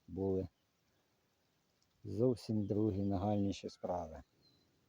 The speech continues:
Треба розсадити ведмежий горіх отут. Ця стежка і ця стежка підсадити. Тому що тут були посіяні. Частина хрущ скосив, частина не зійшла.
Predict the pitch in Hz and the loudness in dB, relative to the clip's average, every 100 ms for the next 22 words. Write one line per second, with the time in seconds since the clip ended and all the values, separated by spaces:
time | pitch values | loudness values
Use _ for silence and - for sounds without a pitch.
0 | _ _ _ _ _ - - - _ - | _ _ _ _ _ -20 -20 -20 _ 4
1 | 120 120 117 - 117 107 110 110 107 110 | 6 8 6 4 4 6 6 4 4 4
2 | 104 98 95 95 90 - 95 - 87 - | 4 4 2 4 2 0 -8 -8 -12 -12
3 | - _ - - - 117 120 - 110 104 | -20 _ -20 -10 -2 2 2 4 2 2
4 | - 92 82 - 92 - 95 - - 95 | 0 -8 -6 -4 -4 -2 -4 -6 -10 -12
5 | - 101 95 87 - - - - - - | -4 -2 -2 -4 -6 -20 -20 -16 -10 -6
6 | - - - - - - 104 104 101 98 | -2 0 -2 -8 -20 -2 6 6 6 2
7 | 104 98 107 98 - - 165 143 120 113 | 2 4 6 6 4 4 6 8 8 6
8 | - - - - - _ _ _ _ _ | 2 -12 -18 -20 -20 _ _ _ _ _
9 | _ _ _ - - - - - - - | _ _ _ -20 -20 -20 -20 -20 -20 -20
10 | - - 101 - 117 110 101 - - - | -6 -2 0 6 6 8 4 0 -16 -20
11 | - - - - 131 143 - - 127 - | -20 -20 -10 6 10 10 6 4 4 10
12 | 139 127 - - 117 107 101 101 104 113 | 8 10 4 4 6 6 6 4 4 2
13 | - 139 117 | 6 8 8